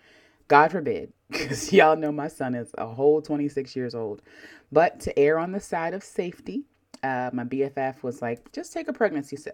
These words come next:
test. Just take a pregnancy, pregnancy test just to see." So I take this pregnancy test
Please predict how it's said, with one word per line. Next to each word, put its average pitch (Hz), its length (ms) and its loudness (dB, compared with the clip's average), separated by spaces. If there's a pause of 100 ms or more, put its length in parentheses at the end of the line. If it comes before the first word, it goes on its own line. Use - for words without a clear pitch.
(160)
test. - 380 -10
Just - 420 -12
take 180 160 -6
a 208 60 -4
pregnancy, 185 460 -6 (180)
pregnancy 202 340 -6
test 139 340 -6 (420)
just 147 200 2
to 160 80 -2
see." - 320 -8
So 143 380 -4 (640)
I - 40 -16
take 143 220 -2
this 190 140 -6
pregnancy 233 440 2
test 214 640 -2